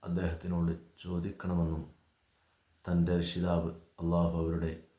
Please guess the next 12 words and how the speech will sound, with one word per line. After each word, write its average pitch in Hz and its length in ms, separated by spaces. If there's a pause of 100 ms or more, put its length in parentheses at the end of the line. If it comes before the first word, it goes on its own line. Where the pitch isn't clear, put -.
(720)
ചതിപ്രയോഗത്തെപ്പറ്റിയെല്ലാം 110 1400 (260)
അറിയുന്നവനാണെന്നും 101 840 (840)
യജമാനോട് 92 580 (800)
രാജാവിനോട് 85 760 (1000)
പറയണമെന്നും 87 680 (260)
യൂസുഫ് 87 380
നബി 82 220
അലൈഹി 82 260
ഇസ്ലാം 82 320 (680)
പ്രസ്താവിച്ചു. 90 540 (800)
അങ്ങനെ 131 260
സുലൈഖ 135 380